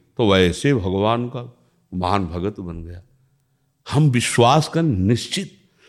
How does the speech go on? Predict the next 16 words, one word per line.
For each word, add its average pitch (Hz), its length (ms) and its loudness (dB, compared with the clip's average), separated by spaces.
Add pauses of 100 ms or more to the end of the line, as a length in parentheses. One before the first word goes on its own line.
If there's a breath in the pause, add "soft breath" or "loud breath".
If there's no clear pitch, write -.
(120 soft breath)
देखो, 156 240 6
एक, - 300 -2
एक 135 200 4
कथा 131 220 6
सुनाई 120 320 6
थी 165 160 6 (1080)
एक 101 160 2
बार, 101 220 6 (640)
क्षीरचार-, 101 640 2
क्षीरचोरा 104 760 2 (340 loud breath)
गोपीनाथ 95 880 -2
जी 98 160 -6
के 101 140 -10
पास 101 240 -6
एक, 95 280 -4
अ, 92 60 -6